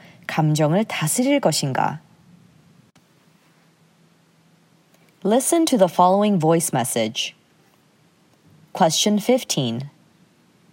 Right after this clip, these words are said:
여러분은 친구랑 약속을 했는데 친구가 안 나오면 어떻게 하실 거예요?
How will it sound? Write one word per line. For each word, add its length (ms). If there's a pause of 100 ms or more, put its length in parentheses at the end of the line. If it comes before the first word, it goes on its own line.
(880)
여러분은 500
친구랑 540
약속을 400
했는데 520
친구가 520
안 160
나오면 460
어떻게 360
하실 300
거예요? 480